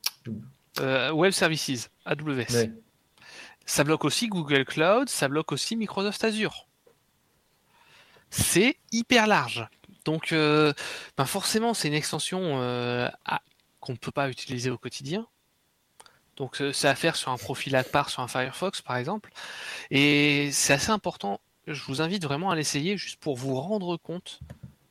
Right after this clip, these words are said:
Speaker 1: la dépendance d'Internet à ces quatre entreprises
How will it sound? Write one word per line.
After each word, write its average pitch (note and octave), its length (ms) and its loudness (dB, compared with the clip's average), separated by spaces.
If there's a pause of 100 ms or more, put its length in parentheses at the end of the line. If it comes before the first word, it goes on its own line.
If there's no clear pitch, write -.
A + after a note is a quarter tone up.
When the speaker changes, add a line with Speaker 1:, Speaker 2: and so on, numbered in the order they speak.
Speaker 1:
la B2+ 140 6
dépendance F#3+ 540 0
d'Internet D#3 600 -4 (460)
à D3 180 4
ces - 200 -2
quatre D3 440 -4
entreprises C#3+ 640 -8